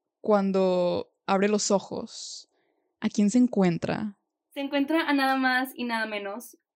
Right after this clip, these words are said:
Speaker 2: que cantante internacional Paolo. ¿Paolo Caligari? ¿Era su apellido? No.
Speaker 1: No me acuerdo.
Speaker 2: No era Caligari.
Speaker 1: Paolo
Speaker 2: Vi, era con
Speaker 1: ¿Doctor
Speaker 2: Bechita.
Speaker 1: Caligari?
Speaker 2: <laughs> No sé por qué
Speaker 1: Paolo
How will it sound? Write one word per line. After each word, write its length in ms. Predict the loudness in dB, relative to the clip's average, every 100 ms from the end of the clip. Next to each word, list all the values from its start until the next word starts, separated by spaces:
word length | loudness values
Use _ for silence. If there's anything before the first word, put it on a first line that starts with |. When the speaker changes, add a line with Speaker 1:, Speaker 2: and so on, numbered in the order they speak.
| _
Speaker 2:
que 720 | -6 -4 -4 -4 -6 -8 -12 _
cantante 480 | -10 -6 -8 -6 -8
internacional 920 | -6 -8 -10 -12 -10 -8 -8 -8 -14 _ _ _ _
Paolo. 480 | -12 -12 -14 -20 _ _ _ _ _
¿Paolo 500 | -6 -6 -2 0 0 -2 -12
Caligari? 440 | -6 -4 -2 -4 -6
¿Era 140 | -12
su 100 | -10
apellido? 320 | -8 -8 -10 _
No. 360 | -10 -10 -10 -18 _ _ _ -20 _ _ _ _ _ _ _ _ _ _
Speaker 1:
No 120 | 2
me 80 | 2
acuerdo. 340 | 2 0 0 -6 _ -20 -20 -20 -20 _ -6
Speaker 2:
No 100 | 0
era 100 | 2
Caligari. 440 | 6 6 4 2
Speaker 1:
Paolo 840 | 0 -2 -2 -2 -4 -6 -8 -12 _ _ _
Speaker 2:
Vi, 360 | -8 -2 0 0
era 340 | -4 -2 -2
con 100 | 2
Speaker 1:
¿Doctor 260 | 0 4 4
Speaker 2:
Bechita. 120 | 6
Speaker 1:
Caligari? 360 | 4 6 2 0
Speaker 2:
<laughs> 360 | -6 -10 -12 -20 _ _ -10 -6 -4 -4 0
No 60 | 2
sé 160 | 2
por 200 | 2 2
qué 80 |
Speaker 1:
Paolo 0 | 2